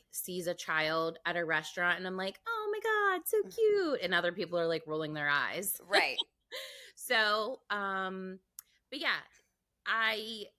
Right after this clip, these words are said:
Speaker 1: because of covid, my nanny agency suffered greatly, just like everybody else did.
Speaker 2: Yeah.
Speaker 1: Um,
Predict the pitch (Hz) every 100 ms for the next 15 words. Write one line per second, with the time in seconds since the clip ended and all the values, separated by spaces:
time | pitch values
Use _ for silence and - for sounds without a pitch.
0 | _ - - 185 202 - 240 226 254 -
1 | 185 160 156 160 170 - - 170 165 165
2 | 170 170 165 165 160 - _ _ _ _
3 | - 175 180 180 180 165 156 160 160 -
4 | 170 156 151 - - 180 160 - 147 143
5 | 156 156 _ _ _ _ _ _ - 160
6 | 160 165 - 143 160 156 160 165 - -
7 | - _ _ _ _ - 156 190 - 185
8 | 170 160 156 151 139 135 - 143 127 147
9 | 180 196 175 170 170 208 175 170 170 170